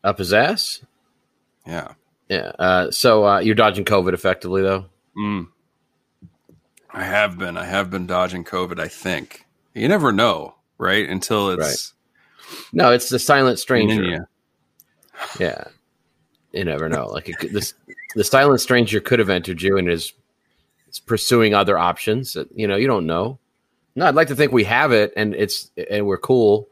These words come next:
Speaker 1: and we've not
Speaker 2: Mm-hmm.
Speaker 1: passed it on and it's dissolved and died.
Speaker 2: That could be good. My dad, uh,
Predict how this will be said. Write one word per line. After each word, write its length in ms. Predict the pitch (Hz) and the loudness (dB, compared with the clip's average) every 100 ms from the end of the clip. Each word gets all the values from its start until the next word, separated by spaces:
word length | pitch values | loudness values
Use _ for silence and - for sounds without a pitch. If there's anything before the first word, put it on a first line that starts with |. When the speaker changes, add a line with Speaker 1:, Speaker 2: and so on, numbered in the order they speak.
| _ _ _ _ | _ _ _ _
Speaker 1:
and 120 | 101 101 | 0 2
we've 160 | 95 | 2
not 180 | 104 101 | 0 0
Speaker 2:
Mm-hmm. 80 | 90 | 0
Speaker 1:
passed 260 | 95 - | -2 -2
it 60 | 95 | -2
on 200 | 92 104 | 0 0
and 160 | 87 95 | 0 -2
it's 140 | 85 | -4
dissolved 480 | - 90 92 92 95 | -6 -2 2 2 0
and 100 | 90 | 0
died. 380 | 101 101 69 - _ _ _ _ _ _ _ - _ | 0 0 -4 -10 _ _ _ _ _ _ _ -20 _
Speaker 2:
That 120 | 107 - | -4 0
could 120 | 113 | 0
be 80 | 110 | 2
good. 180 | 123 | 2
My 120 | 104 101 | 2 0
dad, 400 | 110 123 131 110 | 0 2 2 2
uh, 320 | 98 92 | 0 0